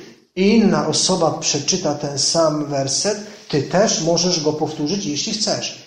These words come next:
Jeśli masz tą potrzebę serca. Czyli to nie jest na zasadzie takiej, że ktoś powiedział raz, jeden, tylko jeden raz, tak?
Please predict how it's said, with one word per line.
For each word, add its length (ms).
Jeśli 320
masz 180
tą 120
potrzebę 500
serca. 500
Czyli 160
to 120
nie 200
jest 220
na 80
zasadzie 420
takiej, 340
że 120
ktoś 340
powiedział 420
raz, 420
jeden, 420
tylko 340
jeden 340
raz, 360
tak? 480